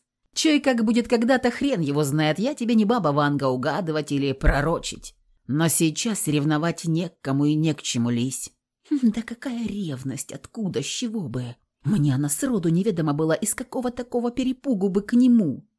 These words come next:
С хера ли я бы тебя ревновала? Мы с тобой вроде как схлестнулись, покуражиться ненапряжно, разве нет? Я взрослой жизни хапнуть и свободы, ты перед свадьбой гульнуть от души.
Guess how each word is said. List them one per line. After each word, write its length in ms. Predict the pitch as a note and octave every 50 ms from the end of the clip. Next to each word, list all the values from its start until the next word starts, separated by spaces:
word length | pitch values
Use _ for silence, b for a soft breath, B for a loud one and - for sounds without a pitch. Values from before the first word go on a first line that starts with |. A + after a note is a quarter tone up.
| _ _ -
С 160 | - - -
хера 260 | - B4+ B4 B4 A#4
ли 80 | F4 C#4+
я 140 | A#3 C4 A3+
бы 80 | A#3
тебя 260 | A3+ - A3+ A#3+ D#4 C#4
ревновала? 720 | A#3+ G#3+ G3 A3 G#3+ F#3 E3+ C3 A#2+ A2+ A#2 B2+ C3 - _ _ _ _ _ _ -
Мы 140 | A#4 A#4+ A4+
с 60 | A4+
тобой 220 | - E4+ C4 C#4 B3+
вроде 180 | B3+ A#3 A#3+ A3+
как 160 | B3 A#3+ -
схлестнулись, 600 | - - D4+ D#4 D4+ - - G#4 F4+ E4 D#4+ -
покуражиться 640 | F4+ E4+ - F4 F#4 F#4+ E4+ - F#3 F3 - - G3
ненапряжно, 600 | F#3+ F#3 F#3+ F3+ G3+ F3+ E3+ F3 F3+ F3+ F#3+ F#3
разве 260 | F#3+ F#3 F3 F#3 G#3
нет? 360 | G#3+ B3+ D4+ - - - - _ _ _ _ _ _ -
Я 240 | E4 F4+ A#4 B4+ G#4
взрослой 480 | C4+ G#3 A#3+ D#4+ F4 - C4 A#3 G#3+ G3+
жизни 340 | F#3 C#4 F4+ E4+ C4+ C#4+
хапнуть 420 | C#4+ - C#4+ C4+ C4 A#3 A#3+ A#3+ A#3
и 40 | G#3
свободы, 500 | - F3 - F3 F3 A#3 C4+ A#3 C#4 C#4
ты 180 | - - A#4 A#4
перед 220 | - E4 D#4+ -
свадьбой 460 | - - F#3 F3+ F3 E3 D#3 D#3+ E3+ E3+
гульнуть 440 | D#3+ F#3 F#3 F3+ F3+ F#3 - - -
от 180 | F#3 F3 D#3+ D3+
души. 460 | F#3 G3+ - - - E3+ D3+ C3